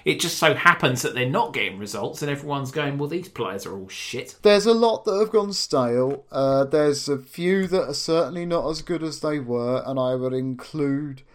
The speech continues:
Speaker 2: Kane amongst those. But, uh, the question then becomes:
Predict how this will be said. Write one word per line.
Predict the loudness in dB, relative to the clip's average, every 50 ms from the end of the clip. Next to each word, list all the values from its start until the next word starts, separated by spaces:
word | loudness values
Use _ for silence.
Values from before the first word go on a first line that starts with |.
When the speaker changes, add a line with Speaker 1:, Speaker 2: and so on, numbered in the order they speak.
| _ _
Speaker 2:
Kane | -18 -12 -8 -6 -2 0 0 0
amongst | 0 -2 -4 -6 -6 -8 -12 -14 -16 -14 -8 -8
those. | -8 -8 -8 -10 -14 -14 -16 -20 -20 -20 -20 -20 -20 -20 -20 _ _ _ _ _ 2
But, | 4 6 6 6 4 2 0 -2 -6 -10 -10 -10 -10 -14 _ _ _ _ _ _ _ _ _
uh, | -6 -2
the | -2 -2 -4
question | -2 -2 -2 -2 -2 -6 -6 -6 -6 -2 -2
then | -2 -2 -2 -2
becomes: | -6 -6 -8 -4 -4 -4 -4 -4 -4 -6 -6 -8 -10